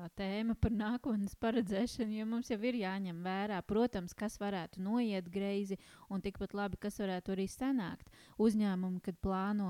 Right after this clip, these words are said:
jā, projektus, viņiem ir, uh, plāns A, vislabākais scenārijs, tad ir B, vidējais, un C,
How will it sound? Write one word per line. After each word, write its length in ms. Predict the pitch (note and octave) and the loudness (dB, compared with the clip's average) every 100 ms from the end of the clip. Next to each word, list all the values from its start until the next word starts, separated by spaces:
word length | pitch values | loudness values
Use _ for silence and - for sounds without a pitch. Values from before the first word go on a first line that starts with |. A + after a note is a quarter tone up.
| F3 | -2
jā, 220 | F3 F#3 F#3+ | -2 -4 -4
projektus, 680 | - G3 G3+ F#3+ - - - | 0 2 2 0 -6 -10 -2
viņiem 360 | G3 F#3+ F3+ | 0 0 2
ir, 200 | A#3 A#3+ | 2 2
uh, 560 | E3+ - - - F3+ E3+ | 0 -16 -20 -6 -4 -2
plāns 580 | - F#3+ F#3 G3 G#3 - | 0 2 2 2 0 0
A, 300 | F#3+ G#3 B3 | 2 2 2
vislabākais 800 | A3+ - G3+ A3+ A#3+ A#3 A#3 - | 0 0 0 2 2 2 -2 -2
scenārijs, 720 | - - A#3+ A#3 A3 G#3+ A3+ | -6 0 2 2 2 0 -2
tad 220 | - F#3+ F#3 | -4 -2 -2
ir 80 | |
B, 220 | F3+ F#3+ G#3 | 0 0 2
vidējais, 720 | G#3 A3+ A3+ G#3+ G3+ G3 - | 2 0 0 0 -2 -4 -2
un 160 | G3 F3+ | -4 -2
C, 160 | G3+ | -2